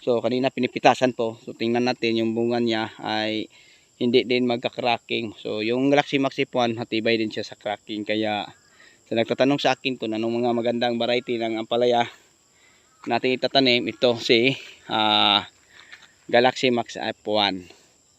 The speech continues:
Okay, siguro pag fifty-two days, pipitasin natin, natin ulit, no? Liwas ng ano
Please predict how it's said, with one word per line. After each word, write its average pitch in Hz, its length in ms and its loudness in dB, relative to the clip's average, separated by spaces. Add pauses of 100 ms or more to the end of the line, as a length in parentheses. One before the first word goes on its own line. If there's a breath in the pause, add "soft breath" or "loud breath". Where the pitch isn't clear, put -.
(460 soft breath)
Okay, 120 160 -2
siguro 139 400 4
pag 127 160 2
fifty-two 135 400 0
days, 131 240 2
pipitasin 117 560 -2
natin, 113 320 -2 (880 soft breath)
natin 120 320 0
ulit, 127 400 2 (1200 loud breath)
no? 113 240 -4 (160)
Liwas 110 400 -2
ng 104 240 -2
ano 113 160 -2